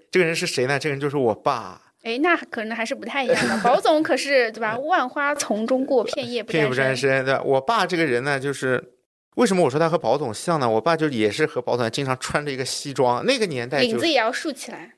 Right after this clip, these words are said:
Speaker 1: 对，那个年代呢，就是特别流行穿西装。那个年代你不论是干什么的，你都一定要去搞一件西装披在身上，然后嘴里叼根烟、叼根牙签。
Speaker 2: 显得比较有派头。
Speaker 1: 比较有派头。那个年代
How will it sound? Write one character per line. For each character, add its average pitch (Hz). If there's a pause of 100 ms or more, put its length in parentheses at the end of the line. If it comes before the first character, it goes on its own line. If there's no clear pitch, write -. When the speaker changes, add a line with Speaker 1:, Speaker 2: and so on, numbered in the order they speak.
(240)
Speaker 1:
对， 120
那 175
个 202
年 160
代 165
呢， 139
就 131
是 147
特 233
别 190
流 151
行 139
穿 135
西 127
装。 131
那 202
个 226
年 160
代 175
你 156
不 123
论 254
是 156
干 151
什 98
么 104
的， 113
你 113
都 175
一 127
定 208
要 151
去 143
搞 -
一 -
件 127
西 139
装 139
披 -
在 160
身 110
上， 110
然 113
后 120
嘴 120
里 123
叼 135
根 135
烟、 131
叼 127
根 131
牙 107
签。 220
Speaker 2:
显 -
得 240
比 233
较 247
有 220
派 -
头。 -
Speaker 1:
比 123
较 143
有 120
派 123
头。 101
那 202
个 202
年 151
代 156